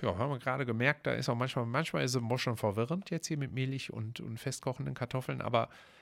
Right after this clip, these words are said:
ich sag mal, fünfundneunzig Prozent der Sachen, die ich da drin gelesen habe, habe ich auch in anderen Kochbüchern oder in Kochsendungen oder in anderen Kochpodcasts genauso gehört. Also ich glaube, das ist ein tolles Buch,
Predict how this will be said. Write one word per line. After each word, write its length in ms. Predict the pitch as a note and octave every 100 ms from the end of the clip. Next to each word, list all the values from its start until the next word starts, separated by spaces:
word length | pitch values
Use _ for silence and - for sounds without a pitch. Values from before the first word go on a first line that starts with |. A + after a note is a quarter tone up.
| -
ich 120 | A2+
sag 240 | C3 A#2
mal, 300 | A#2+ A#2 A2 - - - -
fünfundneunzig 720 | - F#3 F#3 C3 C3+ - -
Prozent 340 | A2+ A#2+ A#2+
der 80 | G#2
Sachen, 260 | G#2+ B2+
die 100 | G2+
ich 100 | F#2+
da 100 | -
drin 220 | G2+ G#2+ G#2+
gelesen 440 | F#2+ F#2+ G#2+ G2
habe, 300 | F#2+ F#2+ F#2
habe 140 | G2
ich 120 | G2+ -
auch 160 | G2
in 120 | F2+
anderen 400 | - - A#2 F#2+
Kochbüchern 720 | - - - G2+ - G2 F#2+ F#2+
oder 480 | - A2 G#2+ F#2+ F#2 - - -
in 220 | D#3 C#3+
Kochsendungen 800 | - G#2+ - F#2+ G2 F#2+ F#2+ F2+
oder 440 | - C3+ A#2 G#2+ - - - _ _
in 340 | - A2 A2 - _
anderen 520 | - B2+ B2+ A2+ A2 -
Kochpodcasts 1000 | - C#3 - - - - G#2 G#2+ - -
genauso 460 | G2 G2+ B2 A#2+
gehört. 420 | G#2+ G2 G#2 B2 -
Also 160 | G2+
ich 100 | E2+
glaube, 280 | - A2 A#2
das 160 | G2+ F#2
ist 140 | -
ein 100 | G2+
tolles 320 | - F3 D#3
Buch, 380 | - C3+ C#3 -